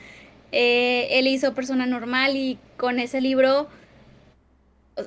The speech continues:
me acuerdo mucho, fíjate que con ese libro yo no lo quería leer, <laughs> Porque todo mundo hablaba de maravillas, de que es que te va a cambiar la vida, y yo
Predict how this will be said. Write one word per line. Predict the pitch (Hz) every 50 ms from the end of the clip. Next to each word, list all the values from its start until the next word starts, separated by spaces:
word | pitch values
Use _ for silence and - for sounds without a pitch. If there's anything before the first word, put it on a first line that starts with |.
| - - - -
me | 269 302
acuerdo | 302 294 - 339 370 392 392
mucho, | 359 359 - 339 320
fíjate | - 302 285 285 285 277
que | 269 269 262
con | 247 247 240
ese | 254 269 262
libro | 269 269 262 262 269 262 262 262 262 - - -
yo | 208 254 254
no | 262
lo | 277 277 277
quería | 262 247 220 220
leer, | 220 151 - - - - - - -
<laughs> | 269 262 254 - - - - - - - - - - - -
Porque | - 277 277 277 285 277
todo | 285 - - 302 294 285 302 320
mundo | 311 302 302 302 285 277 269 277 277 269 269 277 294 -
hablaba | - 247 240 233 240 240 240 240 247 247
de | 247 247 233 220 214
maravillas, | 214 220 220 208 220 226 262 262 240 220 226 214 208 202 185
de | 202 220
que | - - _ -
es | 254 -
que | - 285
te | - 269
va | 262
a | 254
cambiar | 247 240 247 247 233 220
la | 240 233
vida, | 240 254 247 247 247
y | 233
yo | 220 240 214